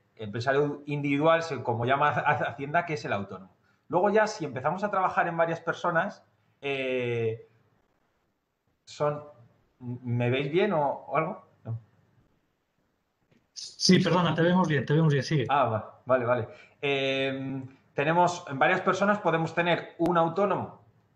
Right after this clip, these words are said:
Speaker 1: con asalariados, trabaja una persona autónoma, que se supone que es el jefe de explotación, con diferentes asalariados.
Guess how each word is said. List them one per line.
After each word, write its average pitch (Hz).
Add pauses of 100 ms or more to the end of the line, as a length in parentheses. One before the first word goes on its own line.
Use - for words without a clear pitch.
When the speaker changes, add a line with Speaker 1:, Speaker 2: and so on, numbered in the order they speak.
(120)
Speaker 1:
con 113
asalariados, 123
trabaja 110
una 113
persona 117
autónoma, 165
que 135
se 117
supone 113
que 113
es 113
el 110
jefe 117
de 113
explotación, 113
con 110
diferentes 110
asalariados. 160